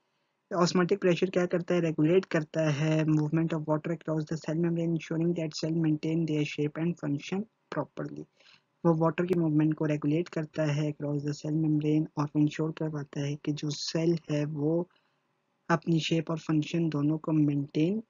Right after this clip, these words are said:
रखे। The next one is reverse osmosis। It is a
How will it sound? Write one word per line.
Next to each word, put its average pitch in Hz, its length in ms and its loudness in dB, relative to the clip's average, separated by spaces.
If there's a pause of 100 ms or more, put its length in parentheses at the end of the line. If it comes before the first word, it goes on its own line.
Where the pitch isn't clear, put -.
(680)
रखे। - 360 -4 (2500)
The 160 420 4 (160)
next - 800 -2
one 165 280 6 (140)
is 156 320 2
reverse 196 400 0 (160)
osmosis। - 760 0 (1500)
It 208 160 8
is 208 120 6
a 202 60 10